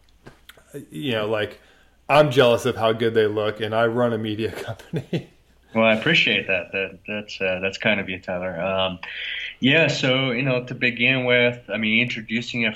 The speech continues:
Speaker 2: foreign concept, you know, creating a new category within the outdoor industry, um, you know, we knew that we were gonna have to educate the customer, you know, to introduce the concept here.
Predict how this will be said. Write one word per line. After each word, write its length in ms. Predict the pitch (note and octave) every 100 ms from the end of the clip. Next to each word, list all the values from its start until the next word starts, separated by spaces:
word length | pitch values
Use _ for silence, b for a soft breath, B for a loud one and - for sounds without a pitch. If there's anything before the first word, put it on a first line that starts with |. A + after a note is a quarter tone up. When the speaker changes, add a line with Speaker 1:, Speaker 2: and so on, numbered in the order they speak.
| - -
Speaker 2:
foreign 560 | G#2+ A2+ A#2 A2+ A2 -
concept, 800 | - F#2+ A2 - F#2 E2 - -
you 60 |
know, 80 | F2+
creating 920 | F2 - G#2+ G2+ G#2+ A2 G2+ G2 G2 -
a 40 |
new 200 | G2+ G2+
category 880 | - G#2+ G#2+ G2+ F#2+ F#2 F2+ F2+ - B B B G#2
within 300 | G2+ G2 F#2+
the 120 | F#2+
outdoor 300 | F#2+ F#2+ F#2
industry, 800 | F#2 G2 - - F#2 F2+ F2+ -
um, 720 | - F2+ F#2 F2+ F2+ F2 F#2 -
you 160 | - A#2
know, 160 | G2+ G2+
we 160 | G#2+
knew 460 | G#2+ A2 A2+ A#2 A2
that 180 | G2 G2
we 420 | G2 F#2+ F#2 - -
were 100 | G2+
gonna 160 | F#2+ F#2+
have 180 | G2 -
to 140 | G2
educate 400 | G2 G2 F#2+ F2+
the 60 | -
customer, 680 | G2 - - F#2+ F2+ F2+ G2+
you 120 | F#2
know, 140 | F2
to 180 | F2+ -
introduce 380 | F#2 - F2 F2+
the 80 | -
concept 580 | - C#3 C#3 - - -
here. 300 | - -